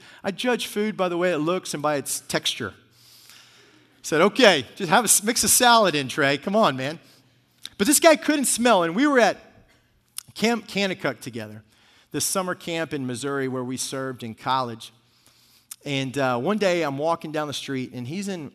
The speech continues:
one of the cabins, and, uh, there's smoke coming up from the cabin. But Trey cannot smell smoke. He can't smell it. And so me and another, uh, the counselor say, "Trey,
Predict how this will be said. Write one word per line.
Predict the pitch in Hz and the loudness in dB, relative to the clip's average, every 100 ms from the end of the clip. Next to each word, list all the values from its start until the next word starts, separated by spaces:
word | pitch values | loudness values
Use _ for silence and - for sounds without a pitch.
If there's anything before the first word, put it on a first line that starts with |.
| - | -12
one | 147 | -8
of | 127 | -8
the | 104 | -10
cabins, | - 147 143 95 98 - - _ _ _ _ _ _ _ - | -12 -12 -12 -12 -16 -18 -20 _ _ _ _ _ _ _ -10
and, | 139 131 | -6 -2
uh, | 127 | -2
there's | 120 123 | -4 -4
smoke | - - 185 208 | -4 -2 -2 -2
coming | - 139 135 | -6 -8 -8
up | 120 | -10
from | 123 | -12
the | 107 | -10
cabin. | 156 214 - 110 _ _ _ _ _ _ _ _ _ _ _ _ _ _ | -10 -10 -12 -20 _ _ _ _ _ _ _ _ _ _ _ _ _ _
But | 151 - | -12 -8
Trey | - 214 247 | -4 -2 -2
cannot | - 160 147 | -4 -6 -4
smell | - - 170 151 113 123 147 _ _ | -6 -8 -6 -6 -6 -8 -12 _ _
smoke. | - - 233 269 - _ _ _ _ _ _ _ _ _ _ _ | -14 -12 -12 -14 -18 _ _ _ _ _ _ _ _ _ _ _
He | 139 | -16
can't | - 165 | -12 -12
smell | - 208 294 | -10 -10 -12
it. | - _ _ _ _ _ _ _ _ _ _ _ _ _ _ _ _ _ _ - | -16 _ _ _ _ _ _ _ _ _ _ _ _ _ _ _ _ _ _ -10
And | 147 | -4
so | 165 147 | 0 0
me | 143 175 180 | 0 -2 -2
and | 165 | -2
another, | 147 156 151 139 | -2 -2 -2 -2
uh, | 127 131 - | -4 -6 -4
the | 135 | -6
counselor | 131 170 165 | -2 -4 -4
say, | 135 156 | -6 -6
"Trey, | - 285 320 330 214 | -6 -2 4 4 4